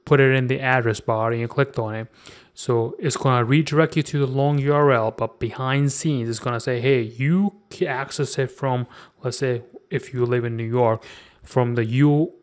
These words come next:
uh, New York I P address space, you access it from there, and then you access the one time, and then it also records the number, what date you have re-, uh, accessed that U R L."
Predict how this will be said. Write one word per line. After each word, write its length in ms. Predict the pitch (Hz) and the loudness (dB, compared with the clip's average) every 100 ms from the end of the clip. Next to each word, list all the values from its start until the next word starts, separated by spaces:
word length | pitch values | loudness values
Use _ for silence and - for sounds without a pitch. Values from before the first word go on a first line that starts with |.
| _ - | _ -6
uh, 160 | 127 | -4
New 180 | 117 123 | -2 0
York 300 | 131 139 139 - | 4 4 4 0
I 160 | 127 | 0
P 320 | 131 - 151 131 | 0 -2 -2 -2
address 400 | 113 107 117 - | -4 -2 -2 -4
space, 520 | - 113 113 143 - _ - - - _ | -4 -4 -2 -6 -8 _ -20 -20 -20 _
you 160 | 139 123 | 0 2
access 320 | 123 - 143 | 2 0 -4
it 80 | 143 | -2
from 200 | 160 139 | -2 0
there, 360 | 117 107 135 - | 0 0 -2 -6
and 160 | - 123 | -4 0
then 300 | 127 123 123 - - - - _ _ _ | 2 2 -2 -10 -20 -20 -20 _ _ _
you 680 | 135 131 131 127 127 135 - _ _ _ _ _ | -2 0 2 2 0 -2 -8 _ _ _ _ _
access 380 | 139 127 - 143 | -6 -4 -2 -2
the 140 | - 117 | -2 -4
one 320 | 113 131 175 | 4 6 6
time, 400 | 139 113 113 156 | 4 0 -2 -4
and 160 | 139 | -4
then 100 | 120 | -2
it 60 | 117 | -2
also 340 | 127 160 - | 2 2 4
records 540 | 151 131 - 143 127 123 | 4 4 2 0 0 -2
the 100 | 120 | -6
number, 640 | 117 131 135 135 131 127 - | -4 -2 2 2 2 0 -4
what 580 | 127 120 131 131 120 - | -6 4 6 4 0 0
date 300 | 135 123 - - | 2 0 -8 -8
you 160 | 127 117 | -6 -4
have 280 | - 120 - | -6 -10 -10
re-, 120 | 131 _ _ - | -12 _ _ -6
uh, 300 | 127 120 117 113 _ _ _ - _ - | -2 -2 -4 -6 _ _ _ -20 _ -4
accessed 360 | 127 - 127 | -4 -4 -8
that 100 | - | -8
U 240 | 120 120 120 | -4 0 2
R 160 | 113 | 2
L." 240 | 120 120 | 2 -2